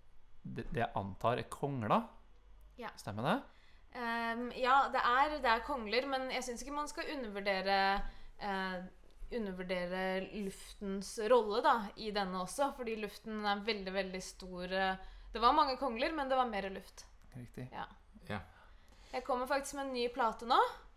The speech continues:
Speaker 2: eh, hvor jeg har vendt, eh, blikket innover, eh, og har, har blant annet en låt.
Speaker 1: Og det blir litt som en
Speaker 2: Eh,
Speaker 1: skuespiller da, som har på en måte kroppen som instrument.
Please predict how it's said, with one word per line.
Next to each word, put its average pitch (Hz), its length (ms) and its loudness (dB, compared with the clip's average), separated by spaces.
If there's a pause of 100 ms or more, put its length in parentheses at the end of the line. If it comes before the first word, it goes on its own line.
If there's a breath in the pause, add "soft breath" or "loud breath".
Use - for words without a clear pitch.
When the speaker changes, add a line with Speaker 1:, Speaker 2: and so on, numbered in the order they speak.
(140)
Speaker 2:
eh, 247 240 2
hvor 240 120 2
jeg 240 140 4
har 220 340 4 (440)
vendt, 196 480 -4
eh, 202 260 0
blikket 196 500 -10
innover, 202 460 0 (640 soft breath)
eh, 208 520 4
og 214 80 0
har, 196 400 4 (240)
har 202 200 2
blant 196 260 0
annet 190 360 0
en 185 260 -4
låt. 320 520 4 (180)
Speaker 1:
Og 127 60 -6
det 117 80 -2
blir 131 100 4
litt 240 120 0
som 240 80 2
en 220 60 4
Speaker 2:
Eh, 214 260 4
Speaker 1:
skuespiller 208 300 0
da, 165 120 4
som 147 180 -2
har 127 120 2
på - 100 -6
en 123 60 0
måte 117 120 -8
kroppen 143 440 -4
som 254 120 -2
instrument. 247 540 -4